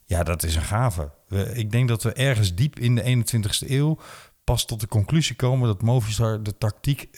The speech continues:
jaren vooruit was en dat we het pas dan gaan snappen.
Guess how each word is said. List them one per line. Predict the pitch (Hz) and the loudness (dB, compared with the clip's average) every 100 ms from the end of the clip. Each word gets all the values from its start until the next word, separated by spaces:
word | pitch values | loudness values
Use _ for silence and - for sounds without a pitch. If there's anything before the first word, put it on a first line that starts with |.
| - | -6
jaren | 156 190 202 202 196 185 160 135 123 | -2 2 4 4 4 4 4 4 4
vooruit | 101 117 104 95 | 2 2 2 2
was | 92 87 | 0 0
en | 101 | 0
dat | 98 104 | -2 0
we | 95 | -2
het | 101 - | -2 -8
pas | - 87 82 | -2 -2 0
dan | 87 143 165 - | 2 2 0 -6
gaan | - 123 107 | -2 0 0
snappen. | 139 123 80 | 0 -2 -4